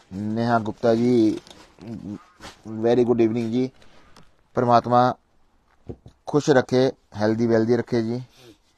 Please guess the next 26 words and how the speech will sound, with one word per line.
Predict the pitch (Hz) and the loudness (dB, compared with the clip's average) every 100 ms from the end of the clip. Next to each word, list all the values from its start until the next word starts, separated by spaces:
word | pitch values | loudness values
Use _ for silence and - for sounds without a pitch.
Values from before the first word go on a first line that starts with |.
| _ _ _ 220 202 156 _ _ _ _ _ - - | _ _ _ _ -20 -20 _ _ _ _ _ -18 0
ਆ | 123 | 2
ਲਓ | 120 | 2
ਜੀ, | 117 - | -2 -2
only | 156 170 175 | 0 2 2
and | 156 | 2
only | 139 135 | 0 0
for | 143 | -2
two | - 180 208 | 0 0 2
thousand | 151 123 117 131 135 - | 2 2 2 -2 -2 -6
and | 127 | -8
five | 120 - 120 120 117 | -8 2 4 6 4
hundred | 117 110 107 | -2 -4 -4
ਜੀ, | 104 127 - | -4 -8 -8
ਪੱਚੀ | 120 - 151 | -10 -2 -2
ਸੌ | 135 123 | 0 -2
ਰੁਪਏ | 117 113 | -2 -2
ਦੀ | 117 | -2
ਬਿਊਟੀਫੁਲ | 123 - 131 165 180 170 160 143 131 110 - | -4 -6 -2 0 0 -2 -6 -4 -8 -8 -6
ਡਰੈਸ, | 117 113 101 - - _ _ _ - | -4 -4 -6 -12 -20 _ _ _ -14
the | 107 139 170 | 2 6 6
best | 160 165 - - - 120 | 6 0 -2 -18 -6 -4
offer | - 123 | -2 -4
price, | - 107 107 107 _ 127 | -2 -2 -2 -6 _ 0
prices | 120 120 123 | 0 0 -4
are | 120 117 | -6 -6
so | - | -6